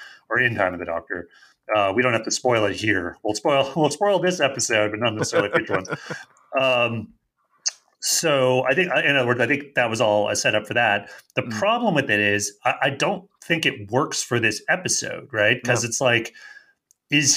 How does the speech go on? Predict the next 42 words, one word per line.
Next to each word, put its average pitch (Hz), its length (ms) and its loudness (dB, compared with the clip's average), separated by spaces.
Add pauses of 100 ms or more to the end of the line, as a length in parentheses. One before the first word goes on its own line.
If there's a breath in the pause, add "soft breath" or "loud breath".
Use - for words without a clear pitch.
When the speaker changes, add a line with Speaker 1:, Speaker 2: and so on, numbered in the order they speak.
(120)
Speaker 1:
he, 151 640 0
it, 156 160 0
it, 170 200 -2
they 190 80 2
never 220 200 2
really 170 240 4
answer. 208 380 2
Is 131 200 2
he 135 480 0 (420)
frightened 156 380 0
of 196 120 0
things? 202 540 0
Does 131 260 0
he 175 100 0
have 170 160 2
a 170 80 -2
faith? 175 460 0
They 120 120 2
kind 160 320 -2
of 123 240 -4
allude 139 480 -2
to 104 220 0
it, 101 220 0
but 127 160 -4
they 139 120 2
never 131 580 0 (540 loud breath)
say 143 400 2
he 139 160 0
does 123 420 2
or 131 180 2
what 127 200 2
it 120 80 2
is, 139 360 2
'cause 120 160 0
Amy 135 260 0
just 120 180 -2
asks 120 220 2
him 123 60 -6
at 117 120 -6
the 110 120 0
end, 113 360 2
"Well, 107 400 0